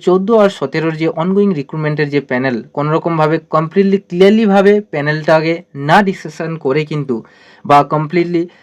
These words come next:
প্যানেলটাকে না ক্লিয়ার করে কিন্তু কোনো রকমভাবে কোনো আপকামিং নোটিশ আর দিতে চাইবে না, ইন্টারভিউয়ের নোটিশ, পরিষ্কার কথা। কারণ তোমরা জানো যে দু হাজার চোদ্দো সতেরো যেটা দু হাজার চোদ্দোর, আহ, যে প্রশ্নভুল মামলা যেটা মে ফিফটিন নাইনটি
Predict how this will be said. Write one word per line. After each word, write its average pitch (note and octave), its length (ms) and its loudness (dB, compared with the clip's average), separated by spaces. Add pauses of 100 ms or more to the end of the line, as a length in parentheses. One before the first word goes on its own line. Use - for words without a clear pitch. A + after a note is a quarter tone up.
(140)
প্যানেলটাকে D#3 460 0 (380)
না F3+ 160 6
ক্লিয়ার F#3+ 340 2
করে D3 220 0
কিন্তু D3+ 220 -6
কোনো C#3 140 -2
রকমভাবে C#3+ 380 -2 (300)
কোনো C#3 140 -2 (140)
আপকামিং C#3+ 340 -6 (140)
নোটিশ B2+ 300 -6
আর B2 120 -2
দিতে A#2 240 -4
চাইবে A2 260 0
না, A#2 140 0
ইন্টারভিউয়ের A2 420 -2
নোটিশ, G#3 200 -8 (120)
পরিষ্কার G#3 440 0
কথা। A#2 180 -8 (520)
কারণ F3+ 260 4
তোমরা F3+ 200 4 (100)
জানো C3+ 140 2 (140)
যে D3+ 80 0
দু D3 160 -2
হাজার F#3 240 4
চোদ্দো D#3 260 -4
সতেরো D#3 220 -4 (100)
যেটা C#3 160 4 (220)
দু C#3 120 0
হাজার C#3+ 240 2
চোদ্দোর, C#3 300 0 (420)
আহ, B2+ 240 4
যে C#3 140 4
প্রশ্নভুল F#3 560 0
মামলা C#3 280 2
যেটা D#3 140 0 (100)
মে C#3 100 2 (420)
ফিফটিন E3 280 -2
নাইনটি C#3 220 0